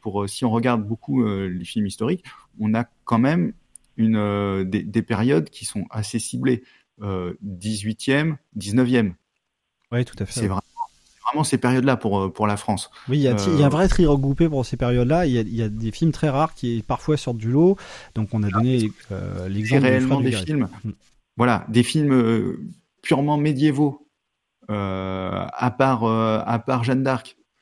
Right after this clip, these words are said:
Speaker 1: euh, et, euh, des films, euh, sur, sur les, sur les premières parties, euh, le, euh, du, du Moyen Âge, euh, à part Les Rois Maudits, on est incapable de faire un film, euh,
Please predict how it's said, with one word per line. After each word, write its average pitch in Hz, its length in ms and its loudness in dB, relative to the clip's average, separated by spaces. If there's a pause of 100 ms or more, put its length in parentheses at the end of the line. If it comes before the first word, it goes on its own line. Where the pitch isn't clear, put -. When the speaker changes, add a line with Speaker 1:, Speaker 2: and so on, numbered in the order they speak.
(560)
Speaker 1:
euh, 104 720 -2
et, 117 340 2
euh, 104 160 2
des 107 100 -2
films, 123 420 0
euh, 98 480 0
sur, 90 260 -6
sur 113 140 -4
les, 104 120 -2 (480)
sur - 160 -2
les 104 80 0
premières 120 360 0
parties, 123 480 -2
euh, 98 480 -2
le, 95 540 -4 (300)
euh, 95 260 -4
du, 95 160 -6
du 113 160 -2
Moyen 107 300 2
Âge, 143 200 0 (500)
euh, 95 680 -4
à 127 200 0
part 127 200 2
Les 127 80 4
Rois 120 180 4
Maudits, 127 460 2 (800)
on 110 160 0
est 110 180 0
incapable 139 540 0
de 123 80 0
faire 117 220 -2
un 107 100 0
film, 143 500 -4
euh, 95 460 -6